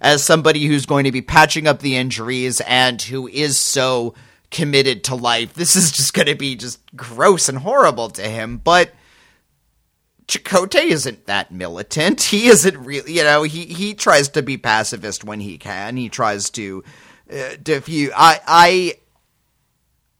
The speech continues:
they don't even try to do a half-assed, "Well, my people have a warrior tradition"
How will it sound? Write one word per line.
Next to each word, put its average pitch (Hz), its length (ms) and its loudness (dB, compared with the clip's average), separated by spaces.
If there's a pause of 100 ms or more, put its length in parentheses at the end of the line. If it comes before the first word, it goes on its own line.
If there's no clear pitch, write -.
(600)
they 247 260 2
don't 262 200 0
even 220 300 4
try 208 420 4
to 196 120 4
do 165 280 -6
a 135 60 0
half-assed, 135 840 4
"Well, 104 280 -8
my 101 220 -8
people 90 480 -14
have 85 220 -6
a 85 80 -8
warrior 98 600 -6
tradition" 92 520 -12